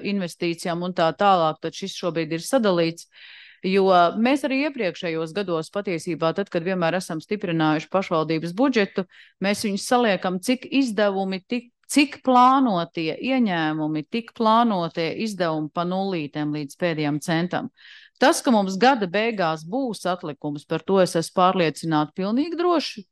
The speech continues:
Pirmām kārtām tāpēc, ka mēs nekad neizpildam arī iestādes un struktūra vienības savu budžetu pa simts procentiem, bet dzīvojam pietiekoši saimnieciski un taupīgi,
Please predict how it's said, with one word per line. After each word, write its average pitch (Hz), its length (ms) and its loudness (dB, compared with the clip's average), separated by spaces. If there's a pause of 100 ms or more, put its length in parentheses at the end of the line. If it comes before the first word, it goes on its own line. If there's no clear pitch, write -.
Pirmām 180 320 0
kārtām 156 480 -2
tāpēc, 180 400 -2
ka 160 80 -4
mēs 160 240 -4
nekad 185 320 -2
neizpildam 165 800 -4
arī 170 240 -2
iestādes 147 540 -2
un 151 100 -8
struktūra 175 480 0
vienības 151 540 0 (340)
savu 185 380 4
budžetu 190 400 2
pa 185 100 -4
simts 208 320 -4
procentiem, 160 800 -2
bet 170 160 2
dzīvojam 170 640 -2
pietiekoši 170 640 -6
saimnieciski 165 760 -2
un 156 100 -8
taupīgi, 175 680 2